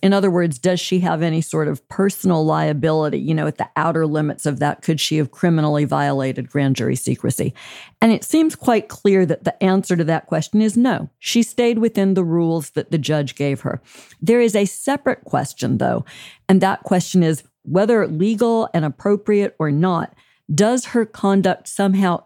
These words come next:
impact any future defendants?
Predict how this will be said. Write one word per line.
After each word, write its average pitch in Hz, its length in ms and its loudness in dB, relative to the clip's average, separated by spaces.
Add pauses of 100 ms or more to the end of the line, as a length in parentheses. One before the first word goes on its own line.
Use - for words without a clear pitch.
(160)
impact 214 640 -2 (140)
any 180 220 2
future 165 440 -2
defendants? 139 760 -2